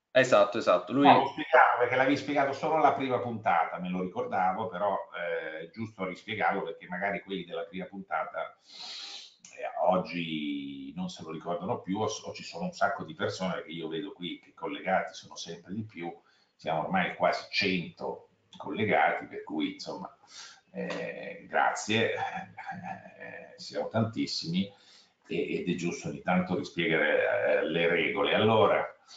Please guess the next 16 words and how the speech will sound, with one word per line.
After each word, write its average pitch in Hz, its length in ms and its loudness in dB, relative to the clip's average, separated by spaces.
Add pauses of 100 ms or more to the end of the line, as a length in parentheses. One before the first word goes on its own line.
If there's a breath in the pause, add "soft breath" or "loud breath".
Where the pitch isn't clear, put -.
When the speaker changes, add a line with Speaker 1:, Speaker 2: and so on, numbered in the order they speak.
(220 loud breath)
Speaker 2:
l'expert 127 340 6
Speaker 1:
Allora, 139 120 10
qualcuno 175 400 4
mi 160 100 6
segnala 139 420 6
dei 127 160 6
problemi 135 480 8
d'audio, 95 520 8
però 131 720 8
non 117 180 0
so, 123 400 8
io 131 240 6
credo 120 340 0
che 127 100 -2
si 117 160 -6
senta, 120 840 6